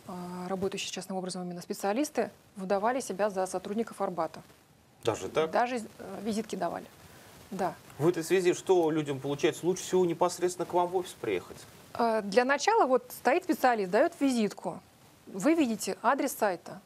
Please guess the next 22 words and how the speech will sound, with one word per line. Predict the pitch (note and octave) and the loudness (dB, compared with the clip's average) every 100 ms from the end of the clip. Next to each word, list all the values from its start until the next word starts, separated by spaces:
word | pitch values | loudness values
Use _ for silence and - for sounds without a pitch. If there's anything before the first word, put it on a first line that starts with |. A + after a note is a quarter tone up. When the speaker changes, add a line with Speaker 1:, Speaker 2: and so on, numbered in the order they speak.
| _ _ - | _ _ -8
Speaker 1:
Тут | B3+ A#3+ | -2 -2
же | G3 | -2
у | |
всех | F#3 D4 | -2 -2
есть | B3+ - | -2 0
смартфоны. | A3+ - G#3+ G#3 D#3+ - _ - - - | -2 -2 -6 -6 -6 -14 _ -20 -20 -12
Э, | F3+ E3+ F3+ | -8 -4 -2
открыли | - D#4 D#4 | 0 2 2
смартфон, | - A#3+ - G3 F#3 F3 - | 2 -2 -2 -6 -4 -4 -2
зашли | G#3 C#4+ | -2 0
на | C4 | 0
сайт, | A#3+ A#3+ B3 G#3+ | 0 0 0 0
э, | G3 F#3+ | 0 0
агентства. | F#3+ F#3+ F3+ - E3+ - - - - | -2 -4 -6 -10 -14 -14 -20 -20 -6
Если | G#3 G#3 | -2 2
открытое | A3+ C4 B3 A#3 | 0 0 2 2
агентство, | A#3 D4 A3+ | 4 0 0
у | G#3 | 0
них | G#3+ G#3+ | 0 -4
всегда | - G#3+ C4 | -4 0 0
есть, | B3+ - | 0 -4
э, | G3 F#3+ | -2 -2